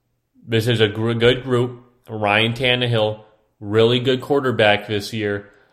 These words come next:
uh, sitting in at second in Pro Football Focus grade. I like what I've seen from him, his decision-making, the talent he has around him, too. A J Brown, Julio Jones,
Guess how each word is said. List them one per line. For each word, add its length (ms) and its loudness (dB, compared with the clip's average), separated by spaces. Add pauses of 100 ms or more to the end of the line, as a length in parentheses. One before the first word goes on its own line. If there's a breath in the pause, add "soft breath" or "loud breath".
(120 soft breath)
uh, 520 -4 (680)
sitting 420 -2
in 120 -2
at 160 -4
second 540 -2 (280)
in 200 0
Pro 200 0
Football 480 -2
Focus 380 -2
grade. 460 -6 (2000)
I 60 0
like 280 2
what 120 0
I've 160 4
seen 180 -2
from 200 -2
him, 200 0
his 200 -2
decision-making, 880 -2 (240 loud breath)
the 80 -4
talent 420 2
he 200 -2
has 220 2
around 380 0
him, 140 -4
too. 320 -4 (280 loud breath)
A 200 -2
J 180 -2
Brown, 480 0
Julio 480 0
Jones, 560 -4